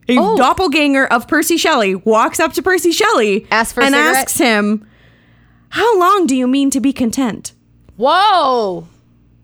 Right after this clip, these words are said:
Speaker 1: And then
Speaker 2: Whoa.
Speaker 1: fucking disappears, which that feels like a weird thing to ask yourself.
Speaker 2: I,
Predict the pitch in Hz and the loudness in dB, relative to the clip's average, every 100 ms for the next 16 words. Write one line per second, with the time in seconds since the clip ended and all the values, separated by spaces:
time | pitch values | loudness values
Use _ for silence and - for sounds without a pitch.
0 | _ - 302 370 339 269 294 269 233 285 | _ 0 2 4 2 0 0 -2 -2 -2
1 | 285 - 247 196 202 _ 302 - 427 508 | -2 0 0 -2 -6 _ 0 0 2 0
2 | - _ 415 539 659 - - 403 262 285 | 0 _ 0 2 2 0 2 0 2 0
3 | 330 294 311 285 262 208 214 240 - 339 | -2 0 0 2 0 0 0 -2 -2 -2
4 | - - 494 554 - - - 277 | 0 0 0 -2 -10 -12 -2 -2